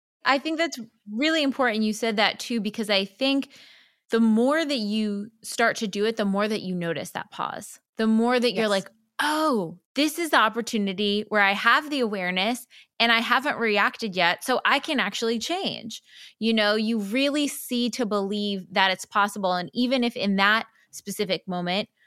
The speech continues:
Speaker 1: you don't make the decision towards your healing, you make another decision. Now you're aware that there's a moment. And next time you can become more aware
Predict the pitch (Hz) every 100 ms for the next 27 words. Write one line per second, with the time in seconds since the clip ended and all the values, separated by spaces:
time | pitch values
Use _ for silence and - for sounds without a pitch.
0 | _ _ _ 240 277 320 - 190 - -
1 | _ _ 202 190 180 196 190 175 170 165
2 | - 170 160 165 180 160 175 190 208 196
3 | - - 208 196 190 175 180 170 170 156
4 | _ _ _ - 226 320 320 240 185 196
5 | 233 240 180 190 180 165 160 156 107 -
6 | _ _ _ _ 208 208 214 247 - 240
7 | 220 208 214 202 202 208 185 185 190 180
8 | 165 92